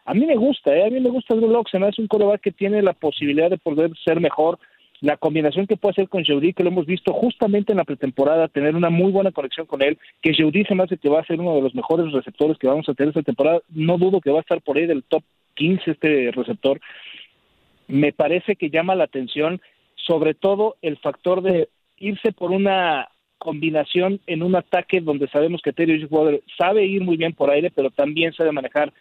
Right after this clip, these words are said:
sorpresas por tierra. Entonces, creo que es un poquito ese factor en lo que querrán tener en su playbook, tener esta diversidad con Bridgewater, pero al final del día sí creo y sí pienso que es un mensaje de presión para Drew Lock.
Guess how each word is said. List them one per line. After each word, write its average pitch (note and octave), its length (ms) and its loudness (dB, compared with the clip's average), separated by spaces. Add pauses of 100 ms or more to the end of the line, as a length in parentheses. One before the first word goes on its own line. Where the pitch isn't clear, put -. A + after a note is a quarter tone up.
(280)
sorpresas C#3 520 -2
por A#2+ 180 -8
tierra. C3+ 260 2
Entonces, E3+ 400 -2
creo A#3+ 160 -2
que - 80 -2
es B3 80 -2
un C#4+ 140 0
poquito A#3+ 400 -4
ese G#3+ 160 -2
factor F3 480 -2 (420)
en C#3+ 140 -2
lo D3 120 2
que C#3+ 120 0
querrán D#3 380 0
tener E3+ 340 0
en E3 60 -8
su C3 120 -12
playbook, D#3 460 -2
tener D3 240 0
esta D#3+ 180 -2
diversidad C#3+ 600 0
con C3 160 -4
Bridgewater, D3 520 0 (380)
pero E3 220 2
al E3+ 80 0
final B3 340 -2
del A3+ 140 0
día G3+ 320 2 (360)
sí G3 120 -6
creo F3+ 420 0
y D#3 120 -8
sí E3+ 140 -8
pienso E3 440 -2
que D3+ 200 0
es D#3 140 -4
un F#3+ 120 2
mensaje E3+ 480 0
de C#3+ 120 0
presión D3+ 500 -4
para C3+ 200 0
Drew D3 120 0
Lock. C#3+ 240 0